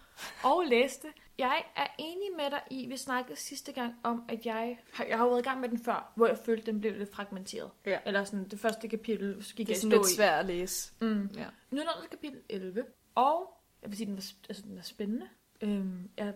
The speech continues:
Speaker 1: tænker ret meget over, det handler om, at man møder hende her, Juliet, som forresten er et... Jeg synes bare, det er sådan lidt et kliché-navn til en hovedperson, er det ikke?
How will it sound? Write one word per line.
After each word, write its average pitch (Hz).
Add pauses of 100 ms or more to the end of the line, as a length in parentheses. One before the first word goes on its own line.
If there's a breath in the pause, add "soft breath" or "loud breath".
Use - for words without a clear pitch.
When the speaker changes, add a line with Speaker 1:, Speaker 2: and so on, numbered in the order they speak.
(180)
Speaker 1:
tænker 240
ret 233
meget 226
over, 220 (300)
det 233
handler 233
om, 233
at 233
man 226
møder 233
hende 240
her, 240 (600 soft breath)
Juliet, 247
som 233
forresten 226
er 226
et... 220 (440 loud breath)
Jeg 233
synes -
bare, 233
det 226
er 233
sådan 262
lidt 262
et -
kliché-navn 302
til 285
en 247
hovedperson, 269
er -
det 254
ikke? -